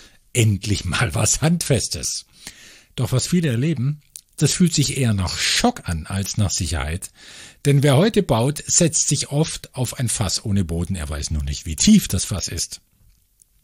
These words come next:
Laut einer aktuellen Studie des Bauherrenschutzbundes weist jedes Neubauprojekt im Schnitt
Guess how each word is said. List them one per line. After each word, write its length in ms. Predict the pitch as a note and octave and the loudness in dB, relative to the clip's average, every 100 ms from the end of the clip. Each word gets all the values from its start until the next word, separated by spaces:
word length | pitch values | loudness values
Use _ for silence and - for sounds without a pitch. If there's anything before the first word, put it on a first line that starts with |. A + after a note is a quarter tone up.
| _ _ _ _ _ _ _ _ - | _ _ _ _ _ _ _ _ -8
Laut 220 | A2 F3 G#3+ | 0 2 2
einer 240 | F3+ D3+ | 2 2
aktuellen 400 | E3 - D#3+ C3+ | 0 4 4 4
Studie 360 | - E3+ F#3+ A#2 | 2 0 2 0
des 180 | A2 | 0
Bauherrenschutzbundes 1400 | - B2+ F3 A2+ F#2 F#2 G3+ G3+ - E2 D#2+ G#2+ C3+ D#2+ D#2 | -2 0 4 4 2 0 -2 -2 -6 -8 -4 0 0 -2 -2
weist 560 | G#2+ D3+ F#3+ - - - | 0 2 2 0 -4 -12
jedes 880 | F#2 F#2+ C#3 A3+ B3+ A3+ G#3 G3 - | -8 2 4 6 4 4 4 4 -2
Neubauprojekt 1200 | B2+ C3 D#3+ F#3 F3+ G#2+ G#2 G2+ A#2 G#2 A#2 C3 - - | 0 4 4 4 2 0 0 -2 0 2 2 -2 -8 -2
im 200 | F#2+ E2 | -2 -2
Schnitt 540 | - G2 A2 - | -2 2 2 0